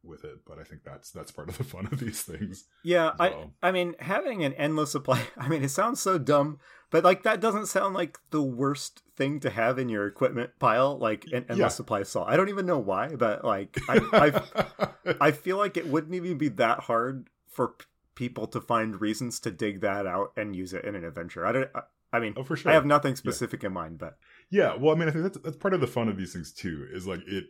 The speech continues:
Speaker 1: it pushes you to find reasons to bring it out, right? Like, 'cause I think there's a, there's a tendency with magic items that are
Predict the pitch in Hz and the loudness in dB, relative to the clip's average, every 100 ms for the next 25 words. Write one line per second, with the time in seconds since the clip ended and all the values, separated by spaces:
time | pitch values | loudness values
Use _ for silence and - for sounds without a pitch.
0 | _ 113 - 165 185 147 123 - - 80 | _ -12 -2 0 2 2 0 0 -4 -6
1 | 85 101 110 110 113 113 - 107 110 113 | -4 -6 -2 -2 -2 -4 -4 -4 -2 -2
2 | 113 113 80 101 95 - 92 131 135 101 | -4 -6 -6 -6 -8 -10 -10 -6 -4 -2
3 | 87 80 78 98 92 - 135 120 104 90 | -2 -4 -6 -8 -10 -4 -4 -2 -4 -4
4 | 85 80 82 80 80 78 76 73 | -6 -10 -10 -10 -10 -12 -12 -12